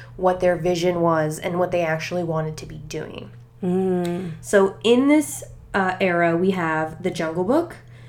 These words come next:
Speaker 1: Cinderella, Alice in Wonderland, Peter Pan, Lady and the Tramp,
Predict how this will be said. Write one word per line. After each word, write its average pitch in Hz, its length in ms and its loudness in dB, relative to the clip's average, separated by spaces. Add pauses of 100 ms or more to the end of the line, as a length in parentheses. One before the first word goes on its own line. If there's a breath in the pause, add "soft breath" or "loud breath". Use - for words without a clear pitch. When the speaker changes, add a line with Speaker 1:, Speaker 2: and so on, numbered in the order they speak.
(140 soft breath)
Speaker 1:
Cinderella, 180 920 0
Alice 185 320 0
in 208 100 4
Wonderland, 202 760 4 (140)
Peter 202 320 4
Pan, 185 680 0
Lady 208 300 4
and 202 100 4
the 247 40 2
Tramp, 220 600 0